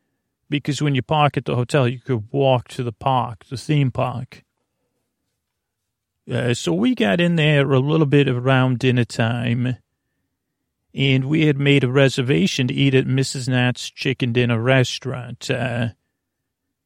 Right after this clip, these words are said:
and eventually we went over there, and it's a very busy place. I think if you didn't have a reservation, it was like an hour to an hour and a half waiting. Now, inside the restaurant, uh,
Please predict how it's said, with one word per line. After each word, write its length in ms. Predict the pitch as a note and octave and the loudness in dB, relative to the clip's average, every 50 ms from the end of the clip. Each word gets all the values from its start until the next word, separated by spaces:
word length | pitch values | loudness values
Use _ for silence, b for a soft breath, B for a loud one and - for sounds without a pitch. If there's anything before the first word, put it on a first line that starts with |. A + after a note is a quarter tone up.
| _ _ _ _ - | _ _ _ _ -4
and 340 | C3 C3+ C3 B2+ B2 A#2+ A#2+ | -2 -2 0 0 0 0 -2
eventually 480 | B2 D3 D#3 D#3 - - D#3+ D3+ D3 | -2 -2 -2 -2 -2 -2 0 0 0
we 160 | C3+ B2 C#3+ C#3 | 0 0 0 0
went 240 | C#3 C#3 C#3+ C#3+ | 0 0 2 2
over 320 | C3+ C3 B2+ A#2+ A2+ B2+ B2+ | 4 4 4 2 2 -2 -4
there, 520 | A#2 C3 B2+ B2+ B2+ B2+ C3 B2 B2+ B2+ C3+ | -2 -2 -4 -4 -4 -4 -2 -2 -2 -2 0
and 160 | - C#3+ C3+ | 0 0 0
it's 160 | C#3+ B2+ - | 0 0 0
a 80 | C#3+ A#2+ | -2 -2
very 500 | G#2 A#2+ A#2+ C3+ C#3 D3+ D#3+ D3 C3+ B2 | -2 0 0 2 4 4 4 4 4 2
busy 380 | A2 - C3+ C3 A#2+ - A#2+ G#2 | 2 2 2 2 2 0 -4 -4
place. 320 | - C#3+ C#3+ C3 - - | -2 -2 -2 -2 -2 -2
I 140 | C#3 A#2+ B2 | -4 -4 -4
think 260 | - - - C#3+ - | -2 -2 -4 -2 -4
if 140 | C#3+ - - | -6 -6 -6
you 60 | C3+ | -4
didn't 220 | B2+ C3+ C3+ C3 | -2 0 0 2
have 220 | B2+ C3 C3 B2 A#2+ | 2 2 0 0 -2
a 60 | B2 | -2
reservation, 720 | B2 B2+ B2+ A2+ B2+ A#2 B2 B2 A#2+ A#2+ - - C3+ B2+ | 0 0 0 0 0 0 0 0 0 0 -2 -4 -4 -4
it 80 | B2 C3 | -4 -2
was 180 | C3 A#2 - - | -4 -4 -2 2
like 220 | B2+ A#2 A2+ - | 2 2 2 2
an 80 | A#2+ A#2+ | 0 2
hour 420 | A#2+ A#2+ A#2+ B2 B2 A#2+ A#2 A2+ | 4 4 4 4 4 2 0 -2
to 240 | - - - C3 B2 | -2 -4 -6 -4 -4
an 80 | A#2 | -2
hour 300 | A#2 A#2 B2 B2 B2 B2 | 0 0 0 2 2 0
and 80 | B2 A#2+ | 0 0
a 20 | |
half 380 | G#2+ B2 C3 A#2+ A2+ A2+ - - | 0 0 0 -2 -2 -4 -6 -6
waiting. 640 | B2+ C3 B2+ C3 B2+ B2 A2+ - E2 E2 - B2 - - | -2 0 2 2 2 0 0 -4 -8 -8 -10 -10 -6 -4
Now, 200 | C#3 C#3 C#3 D#3 | -2 -2 -2 0
inside 500 | D#3 E3+ F#3+ F#3+ - - G#3 G3+ F#3+ E3 | 0 0 0 0 0 0 0 0 0 0
the 80 | E3 | 0
restaurant, 720 | D#3+ D#3+ D#3+ D3+ - - - C#3 C3 A#2+ A2+ A#2+ A2+ - - | 0 2 0 0 -2 -4 -2 0 0 0 0 -2 -4 -2 -2
uh, 320 | B2 B2+ B2+ B2 A#2+ A#2+ | -2 -2 0 -2 -2 -4